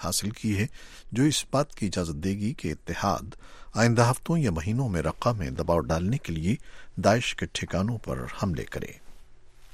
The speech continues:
صدر براک اوباما اور ہپ ہاپ آرٹسٹ میکلیمور نے امریکی کانگریس کو افیون کے غلط اور ناجائز استعمال کے مسئلے سے نمٹنے کے لیے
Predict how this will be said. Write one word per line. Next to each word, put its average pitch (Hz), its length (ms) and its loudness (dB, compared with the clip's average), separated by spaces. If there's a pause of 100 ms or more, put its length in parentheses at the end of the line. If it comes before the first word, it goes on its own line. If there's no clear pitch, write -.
(1120)
صدر 151 240 8
براک 139 300 12
اوباما 147 320 10
اور 202 160 8
ہپ 110 240 0 (100)
ہاپ 156 380 4
آرٹسٹ 107 540 4 (540)
میکلیمور 110 720 2
نے - 160 -6 (420)
امریکی 110 500 4
کانگریس 127 420 2
کو - 240 -6 (460)
افیون 135 380 4
کے 123 200 2
غلط 92 300 2
اور 98 100 4
ناجائز 92 640 2
استعمال 98 440 2
کے 117 140 -4
مسئلے 80 300 0
سے 85 180 0
نمٹنے 73 400 0
کے 135 100 0
لیے 107 220 4